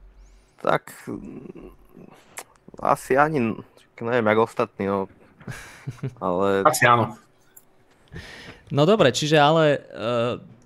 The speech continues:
Speaker 2: ktoré
Speaker 1: Ja som skôr
Speaker 2: registre-
Speaker 1: myslel tak, že
Speaker 2: Mhm.
Speaker 1: jak, jak to vlastne funguje, lebo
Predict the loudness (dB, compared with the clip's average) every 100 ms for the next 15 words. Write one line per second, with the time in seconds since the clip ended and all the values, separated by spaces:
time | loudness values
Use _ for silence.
0 | _ _ _ _ -4 2 6 6 6 6
1 | 6 6 4 2 0 2 0 0 -6 -10
2 | -8 -8 -8 -10 -14 -14 -14 -12 -14 -16
3 | _ _ _ _ _ -20 -20 -16 -14 -16